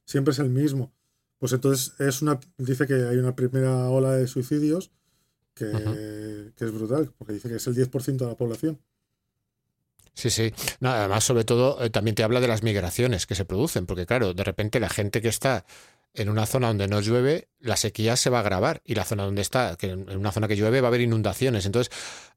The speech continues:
Speaker 2: eh, empieza a haber como franjas de la tierra donde es más interesante vivir que en otras. Y, y a mí me, me, la, una de las partes que más me tocaron del relato es, es la relación que él tiene con su pareja.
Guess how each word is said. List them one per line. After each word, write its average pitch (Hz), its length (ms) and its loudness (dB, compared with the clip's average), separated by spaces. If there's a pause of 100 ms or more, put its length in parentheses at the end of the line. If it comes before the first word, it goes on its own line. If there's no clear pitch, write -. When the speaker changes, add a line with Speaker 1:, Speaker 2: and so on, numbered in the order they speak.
Speaker 2:
eh, 131 220 -6
empieza 123 240 2
a - 20 6
haber 160 140 4
como 135 180 4
franjas 139 360 2
de 156 100 4
la 139 120 4
tierra 151 280 4
donde 127 240 4
es 135 40 4
más 139 200 2
interesante 113 540 0
vivir 101 280 0
que 98 80 -2
en 98 80 0
otras. - 340 -6 (360)
Y, 98 760 -4
y 107 120 -2
a 101 80 0
mí 117 120 2
me, 143 280 0 (320)
me, 104 800 0 (340)
la, 117 200 -2
una 135 180 2
de 147 40 4
las 135 120 2
partes 139 320 0
que 131 140 0
más 123 220 2
me 127 140 2
tocaron 120 320 2
del 117 140 2
relato 117 320 2
es, - 160 -4 (140)
es 120 180 0
la 123 100 2
relación 113 400 0
que 117 80 2
él - 80 -2
tiene 110 160 2
con 101 140 0
su 101 180 -2
pareja. 107 320 -2